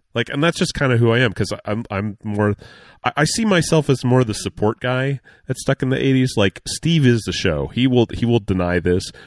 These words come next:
but Steve is the show. No Steve, no show. I'm always interested in, like, the next level guy. Like, let's talk to Adam Clayton. Let's talk to,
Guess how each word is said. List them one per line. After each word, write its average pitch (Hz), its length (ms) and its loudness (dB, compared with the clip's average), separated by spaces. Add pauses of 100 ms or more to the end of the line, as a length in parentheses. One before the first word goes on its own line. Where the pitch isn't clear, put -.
(100)
but 95 140 0
Steve 104 400 0
is 87 140 -2
the 82 120 -8
show. 76 400 -10 (280)
No 104 160 4
Steve, 101 440 0
no 87 180 0
show. - 440 -8 (800)
I'm 120 140 0
always 170 240 4
interested 151 240 4
in, 135 60 2
like, 117 180 2
the 117 80 -2
next 107 240 -2
level 92 240 0
guy. 80 220 -4
Like, 82 280 0
let's - 240 -4
talk 104 300 0
to 120 100 -2
Adam 127 200 -2
Clayton. - 360 -6
Let's 87 240 -4
talk 110 340 0
to, 113 460 4